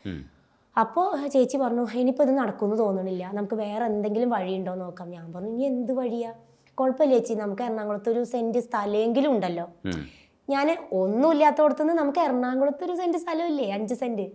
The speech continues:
Speaker 2: അതന്നെ ധാരാളമാണ് ചേച്ചി, വിഷമിക്കണ്ട. പക്ഷെ ചേച്ചി ഏറ്റെടുത്ത ഒരു കാര്യം, ചേച്ചി പറഞ്ഞു, "ഞാൻ ഏറ്റെടുത്തില്ലേ,
Speaker 1: ഉം.
Speaker 2: ഞാനത് ചെയ്യും, ഞാനത് ചെയ്യും" എന്ന് പറഞ്ഞാൽ അങ്ങനെയാണ്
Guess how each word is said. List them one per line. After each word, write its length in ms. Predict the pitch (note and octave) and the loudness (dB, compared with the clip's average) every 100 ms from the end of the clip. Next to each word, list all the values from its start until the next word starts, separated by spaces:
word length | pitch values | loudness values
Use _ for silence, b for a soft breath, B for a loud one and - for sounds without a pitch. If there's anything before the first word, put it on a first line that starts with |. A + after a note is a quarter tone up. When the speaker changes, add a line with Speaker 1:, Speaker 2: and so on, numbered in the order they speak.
| - B B - | -16 B B -6
Speaker 2:
അതന്നെ 320 | G3 A3+ B3+ | -2 0 2
ധാരാളമാണ് 640 | B3+ A3 G3+ G3 G3+ F#3+ | 2 2 0 0 -2 -2
ചേച്ചി, 260 | F#3+ G3 G3 | -4 -4 -4
വിഷമിക്കണ്ട. 600 | F#3+ G3 G3+ G3 G3 F#3 F#3 - B B - | -4 -4 -6 -6 -6 -8 -10 -14 B B -8
പക്ഷെ 280 | F3+ F3 E3+ | -6 -6 -2
ചേച്ചി 360 | G#3+ G3 G3 C4+ | 0 0 4 4
ഏറ്റെടുത്ത 520 | A#3+ B3 C#4 C#4 C4+ | 4 6 4 4 0
ഒരു 240 | C4+ B3+ | 2 2
കാര്യം, 460 | B3+ A3+ G#3 G#3+ - - | 2 0 0 -2 -4 -8
ചേച്ചി 220 | G#3+ A3+ | -8 -6
പറഞ്ഞു, 160 | A3+ A#3+ | -6 -8
"ഞാൻ 240 | A3+ C#4 | -4 -2
ഏറ്റെടുത്തില്ലേ, 840 | D4+ C#4 D#4+ D4 - C4 B3 F#3+ E3 G2+ | -2 -2 -4 -4 -4 -4 -4 -6 -8 -6
Speaker 1:
ഉം. 300 | F2 C#2+ C#2 | -6 -8 -10
Speaker 2:
ഞാനത് 340 | G#3 G#3+ B3 | -8 -6 -6
ചെയ്യും, 400 | B3 C#4+ A#3+ B3 | 0 0 0 0
ഞാനത് 300 | A#3 B3 C#4+ | -4 -2 -2
ചെയ്യും" 540 | C#4+ D#4 C4+ C#4+ - - - _ _ _ _ _ | 2 2 4 2 0 -12 -20 _ _ _ _ _
എന്ന് 220 | A3 G#3+ G#3+ | -8 -6 -6
പറഞ്ഞാൽ 260 | F#3+ G#3 | -6 -8
അങ്ങനെയാണ് 500 | G3+ G3 A#3+ G#3 G3+ | -8 -6 -4 -4 -8